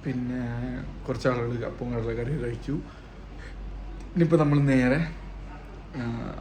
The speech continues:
ആളുകളെയും കൊണ്ട് ബസ് കയറാൻ വേണ്ടി പോവാണ്. ബസ്സിൽ നിന്ന് പിന്നെ നമ്മൾ നേരെ കുറച്ച് സ്ഥലങ്ങളിൽ നിന്ന് പോകും. കുത്തബ് മിനാർ, സെൻട്രൽ സെക്രട്ടറി, ഇന്ത്യ ഗേറ്റ്, ഹ്യൂമൻ സ്റ്റോം, അങ്ങനെ കുറച്ച് സ്ഥലങ്ങൾ പോകും. ഇപ്പോൾ ഉള്ള കാഴ്ചകളാണ്. ഓക്കെ, നമ്മൾ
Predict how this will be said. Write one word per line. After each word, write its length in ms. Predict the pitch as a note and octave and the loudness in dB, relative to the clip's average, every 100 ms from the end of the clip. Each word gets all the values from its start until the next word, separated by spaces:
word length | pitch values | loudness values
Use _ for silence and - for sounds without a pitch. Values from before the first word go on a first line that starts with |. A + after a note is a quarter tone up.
| A#2 | 0
ആളുകളെയും 320 | A#2 A#2+ A#2+ | 2 4 4
കൊണ്ട് 120 | A#2 B2+ | 2 0
ബസ് 180 | B2 A2+ | -2 -2
കയറാൻ 200 | B2 A2+ A2 | -2 -2 -2
വേണ്ടി 140 | G#2+ A2+ | -4 -4
പോവാണ്. 280 | A2 G#2+ A#2+ F3+ - | -4 -4 -4 -4 -6
ബസ്സിൽ 180 | A2+ - | -8 -6
നിന്ന് 120 | A#2 | -4
പിന്നെ 120 | A#2 A2+ | -4 -4
നമ്മൾ 140 | A2 A2+ A2 | -4 -4 -4
നേരെ 180 | G#2+ A#2+ - - - | -4 -4 -6 -10 -8
കുറച്ച് 180 | B2 A#2 | -6 0
സ്ഥലങ്ങളിൽ 280 | B2+ A#2 A2+ | 0 2 0
നിന്ന് 120 | A2+ G#2 | -2 -4
പോകും. 160 | F#2 - | -8 -8
കുത്തബ് 220 | A2+ A#2 A#2 | -8 -6 -2
മിനാർ, 180 | A#2 A2+ A2 | -2 0 -2
സെൻട്രൽ 240 | A#2+ A2+ G#2+ | -4 -6 -6
സെക്രട്ടറി, 320 | G#2+ A2 A2 A2 | -6 -8 -6 -4
ഇന്ത്യ 140 | G#2+ G#2+ | -4 -4
ഗേറ്റ്, 180 | A2 A2 A2+ | -4 -4 -4
ഹ്യൂമൻ 240 | A2 G#2+ - | -4 -6 -6
സ്റ്റോം, 160 | G#2 G#2 | -4 -4
അങ്ങനെ 140 | A2 G#2+ | -4 -6
കുറച്ച് 160 | - | -8
സ്ഥലങ്ങൾ 240 | G2+ G2+ G2+ G2 | -10 -8 -8 -10
പോകും. 120 | F#2+ - - | -12 -12 -6
ഇപ്പോൾ 120 | A#2 | -4
ഉള്ള 100 | G#2+ G#2 | -4 -6
കാഴ്ചകളാണ്. 400 | G#2 G2+ G#2 G2+ | -6 -6 -6 -4
ഓക്കെ, 120 | B2+ F3 - E3 | -2 -2 2 4
നമ്മൾ 160 | E3 | 8